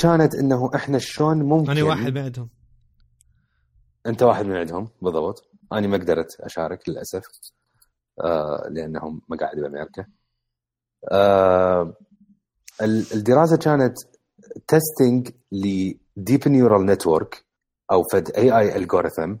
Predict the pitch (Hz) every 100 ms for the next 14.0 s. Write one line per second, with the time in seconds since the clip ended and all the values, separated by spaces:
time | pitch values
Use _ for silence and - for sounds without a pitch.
0 | _ _ _ _ - 135 147 127 120 123
1 | 120 127 113 110 107 107 - 98 - 139
2 | 156 107 87 - _ - 95 90 90 95
3 | - 120 131 107 104 98 - - - 80
4 | 85 - 110 110 104 85 - 90 95 117
5 | 110 95 85 80 110 - _ _ _ -
6 | 95 101 117 - - - 95 90 107 104
7 | 95 101 95 92 - _ _ _ - 85
8 | 82 78 78 95 98 87 80 85 87 87
9 | 82 85 95 87 87 80 80 76 76 73
10 | 71 78 - - 131 127 120 110 117 113
11 | 104 101 101 95 - _ - - - -
12 | - _ 104 127 139 - 90 80 76 -
13 | 92 92 - - 85 76 76 85 71